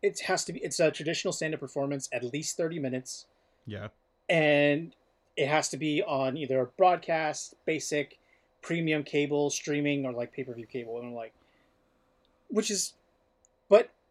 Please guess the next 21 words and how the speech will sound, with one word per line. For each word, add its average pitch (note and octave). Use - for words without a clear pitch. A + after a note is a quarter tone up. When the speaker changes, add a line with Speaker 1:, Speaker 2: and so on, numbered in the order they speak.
Speaker 1:
here's A#3
where, F3+
for D3+
me, F3+
it's -
the F3
more D#3+
distinct D#3+
of D3
the C#3+
two, D#3
because D3+
I D3
feel D#3+
like D3
this D#3
one D#3+
is C#3+
the D3
most, D3
like, C3